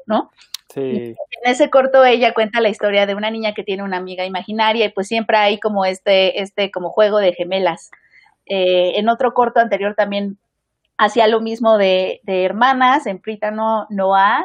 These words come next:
Speaker 1: nunca he sabido pronunciarlo, Prita Noir.
Speaker 2: Es, según
Speaker 1: Noir.
Speaker 2: yo, es Prita Noir.
Speaker 1: Noir,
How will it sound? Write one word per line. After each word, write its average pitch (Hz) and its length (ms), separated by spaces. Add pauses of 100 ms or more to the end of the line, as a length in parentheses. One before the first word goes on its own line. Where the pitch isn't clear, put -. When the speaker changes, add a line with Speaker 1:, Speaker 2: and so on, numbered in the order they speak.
Speaker 1:
nunca 277 280
he 349 40
sabido 254 420
pronunciarlo, 185 560
Prita 240 300
Noir. 196 580 (500)
Speaker 2:
Es, 196 180 (120)
según 190 240
Speaker 1:
Noir. 262 120
Speaker 2:
yo, 208 60
es - 120
Prita 220 260
Noir. 156 380 (380)
Speaker 1:
Noir, 220 520